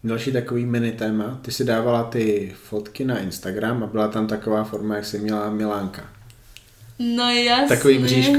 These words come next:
Speaker 1: To,
Speaker 2: ano.
Speaker 1: to je, to je ze kdy?
Speaker 2: To je minulý rok, leto,
Speaker 1: Mhm.
Speaker 2: koniec júna, začiatok júla.
Speaker 1: Takže
Speaker 2: To
Speaker 1: po
Speaker 2: znamená
Speaker 1: jarní
Speaker 2: ne-,
Speaker 1: sezóně.
Speaker 2: áno, necelé dva mesiace po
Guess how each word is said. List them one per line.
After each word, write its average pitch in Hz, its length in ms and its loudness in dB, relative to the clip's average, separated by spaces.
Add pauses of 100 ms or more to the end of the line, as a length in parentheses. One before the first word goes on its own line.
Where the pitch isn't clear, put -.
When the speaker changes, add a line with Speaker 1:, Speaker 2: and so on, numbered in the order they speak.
Speaker 1:
To, 95 80 -4
Speaker 2:
ano. 120 340 2
Speaker 1:
to 127 60 2
je, 120 540 2 (220)
to 110 100 -6
je 110 220 -2 (280)
ze 107 220 -2
kdy? 85 220 -8 (760)
Speaker 2:
To 226 120 2
je 226 440 4
minulý 277 800 2
rok, 202 340 0 (360)
leto, 202 520 0 (420)
Speaker 1:
Mhm. 104 160 -14
Speaker 2:
koniec 247 520 0
júna, 220 400 0
začiatok 202 520 0
júla. 190 440 0
Speaker 1:
Takže 214 160 -2
Speaker 2:
To 214 60 2
Speaker 1:
po 220 60 0
Speaker 2:
znamená 220 260 2 (100)
Speaker 1:
jarní 226 160 0
Speaker 2:
ne-, 233 40 0
Speaker 1:
sezóně. 190 300 -6
Speaker 2:
áno, 180 180 -2
necelé 247 480 -2
dva 208 260 0
mesiace 190 680 -2
po 190 160 -6